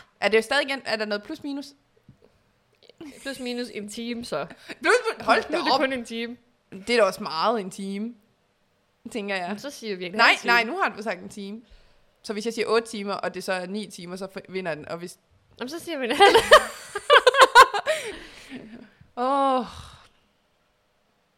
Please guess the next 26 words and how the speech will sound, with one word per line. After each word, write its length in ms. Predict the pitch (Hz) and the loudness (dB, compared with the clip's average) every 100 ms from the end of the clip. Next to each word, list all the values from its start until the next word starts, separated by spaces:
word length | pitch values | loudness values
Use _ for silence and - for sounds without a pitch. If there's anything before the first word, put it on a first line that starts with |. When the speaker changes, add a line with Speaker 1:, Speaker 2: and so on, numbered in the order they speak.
| _ _ - - | _ _ -20 -18
Speaker 1:
Jamen, 120 | 180 | -16
vi 60 | 180 | -14
har 240 | - 170 | -10 -8
altså 200 | 165 165 | -8 -12
snakket... 800 | 170 170 170 180 180 170 170 165 - | -12 -8 -8 -8 -8 -8 -10 -12 -16
Så 140 | - 226 | -4 -2
har 60 | |
vi 80 | 220 | -2
snakket 480 | 220 190 196 202 196 - _ | -2 -2 0 -2 -6 -12 _
syv 240 | - - 302 | -14 -8 -6
og 40 | |
en 60 | 202 | -4
halv 180 | 175 - | -6 -8
time. 260 | - - - _ _ _ _ _ _ _ _ _ _ _ _ _ _ - | -14 -18 -20 _ _ _ _ _ _ _ _ _ _ _ _ _ _ -2
Speaker 2:
Ej, 80 | 196 | 0
vi 60 | 208 | 2
er 80 | 220 | 0
s-, 300 | - - - - | -4 -10 -12 -10
du 80 | 220 | -10
er 40 | |
syg 380 | - - 339 196 | -4 0 0 0
jo. 160 | 156 160 - | -4 -6 0
Speaker 1:
Ja. 160 | 247 240 - - | 4 4 2 -16
Speaker 2:
Syv 360 | - - 370 311 | -14 -2 0 2
komma 240 | - 220 214 | 2 2 4
otteogfyrre 720 | 254 302 294 220 226 240 262 | 8 8 6 4 4 6 4